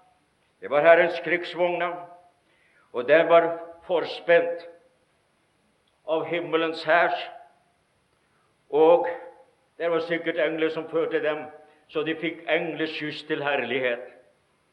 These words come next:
De er barnslige nok til å tro dem, for at det er omtalt. For hva ellers skulle disse her vognene være for? Ja vel. Og når Herren kommer, så kommer han med alle sine engler.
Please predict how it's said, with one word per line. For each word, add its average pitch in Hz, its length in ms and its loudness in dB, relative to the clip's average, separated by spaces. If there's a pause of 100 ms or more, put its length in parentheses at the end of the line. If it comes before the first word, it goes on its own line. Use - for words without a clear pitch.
(240)
De 120 80 -8
er 143 120 -4
barnslige 147 480 0
nok 170 160 -4
til 170 100 -4
å 160 220 -4
tro 147 240 -10
dem, 170 160 -4 (300)
for 143 160 -10
at 143 120 -10
det 147 80 -4
er 147 200 -6
omtalt. 147 480 -8
For 139 120 -12
hva 160 180 -6
ellers 160 260 -6
skulle 151 300 -12
disse 151 260 -10
her 151 160 -8
vognene 160 480 -8
være 160 320 -4
for? - 120 -16 (2250)
Ja 127 140 2
vel. 165 160 6 (1500)
Og 143 160 -8
når 165 160 2
Herren 175 360 4
kommer, 175 280 -4
så 180 140 -6
kommer 175 400 -4
han 175 100 -4
med 180 220 -4
alle 170 260 -2
sine 165 280 0 (120)
engler. 117 300 -4